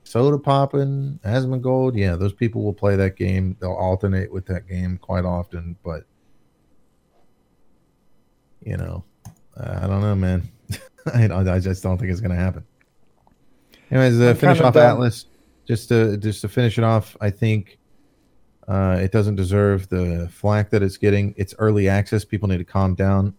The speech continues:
Speaker 1: People have been saying release about this whole thing the whole time. I've been hearing people say, "What kind of game releases like that?"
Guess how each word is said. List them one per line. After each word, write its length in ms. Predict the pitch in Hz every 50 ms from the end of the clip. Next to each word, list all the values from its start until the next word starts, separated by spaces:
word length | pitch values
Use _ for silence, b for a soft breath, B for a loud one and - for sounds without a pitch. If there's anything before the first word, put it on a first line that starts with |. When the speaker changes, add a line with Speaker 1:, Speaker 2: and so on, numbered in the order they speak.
| _ _ _ _
Speaker 1:
People 260 | - 107 - 110 104
have 100 | 101 92
been 200 | 101 101 98 95
saying 280 | 90 - 107 101 98 92
release 520 | 90 90 87 92 98 101 98 - - - - _ -
about 300 | 101 92 85 98 95 87
this 140 | 98 95 - -
whole 140 | 101 101
thing 360 | 92 - 104 101 98 98 98 -
the 80 | 90
whole 120 | 85 95 92
time. 200 | - 76 67 95
I've 100 | 92 95
been 100 | 104 101
hearing 200 | 98 101 101 92
people 220 | 101 95 87 -
say, 180 | - 98 98 98
"What 600 | - - _ _ _ _ _ _ _ _ _ _
kind 140 | 160 165
of 60 | 123 92
game 180 | 101 120 123
releases 420 | 107 95 92 117 135 - - 87 87
like 140 | 87 85 82
that?" 140 | 87 82